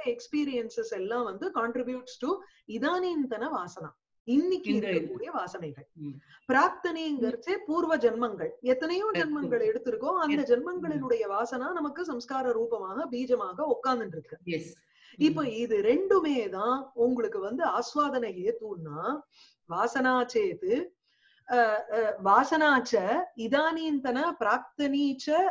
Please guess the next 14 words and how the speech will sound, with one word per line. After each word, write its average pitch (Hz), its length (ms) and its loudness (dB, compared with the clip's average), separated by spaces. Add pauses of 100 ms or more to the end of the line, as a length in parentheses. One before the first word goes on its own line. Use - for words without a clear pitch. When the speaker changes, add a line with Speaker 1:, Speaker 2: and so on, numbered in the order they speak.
Speaker 1:
ரச 220 320 0
ஆஸ்வாத 220 680 -2
ஹேதுஹு 208 580 -4 (260)
அப்படிங்கிற. 196 460 -4 (720)
Both 269 300 6
Speaker 2:
ம். - 40 -8 (460)
Speaker 1:
இதானீந்தன 269 680 2 (260)
and 320 380 0
பிராக்தன 220 680 0 (160)
ரெண்டு 277 440 4
விதமான 285 520 -2
வாசனாவும் 208 640 -2
நமக்கு 302 380 -6
இருக்கணும். 175 600 -8